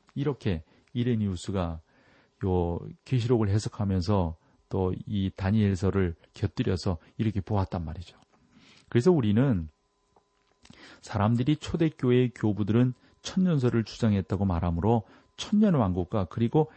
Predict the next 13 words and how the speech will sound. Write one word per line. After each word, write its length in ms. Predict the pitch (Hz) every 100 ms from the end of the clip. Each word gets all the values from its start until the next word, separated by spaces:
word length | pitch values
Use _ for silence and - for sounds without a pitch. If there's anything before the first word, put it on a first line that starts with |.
| _ -
이 160 | 135
세상에 460 | 151 135 120 120 107
대한 200 | 107 107
하나님의 580 | 110 131 113 110 127 135 _ _ _
세대주의적 920 | - - 127 139 165 127 120 113 120 - _ -
계획을 600 | - 110 104 110 107 87 _ _ _ _ _
어떤 340 | - - 95
면에서 260 | 87 85 85
희석시키고 1000 | 80 - 156 170 - - - 147 127 82
약화시키는 640 | 82 - 147 131 - 147
것을 220 | 123 110 117
볼 180 | 98
때 280 | 87 120 92